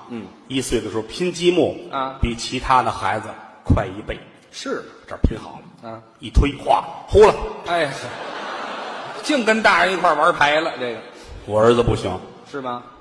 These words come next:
Speaker 2: 刚才你们也看见了啊。
Speaker 1: 嗯。
Speaker 2: 其实不大，长得个儿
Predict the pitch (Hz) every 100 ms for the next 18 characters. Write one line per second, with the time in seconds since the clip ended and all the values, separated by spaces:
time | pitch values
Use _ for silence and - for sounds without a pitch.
0 | - 113 113 117 110 - 117 95 87 85
1 | 92 90 123 123 - - - _ _ _
2 | - - - 113 113 110 101 104 - -
3 | - - - - 120 120 107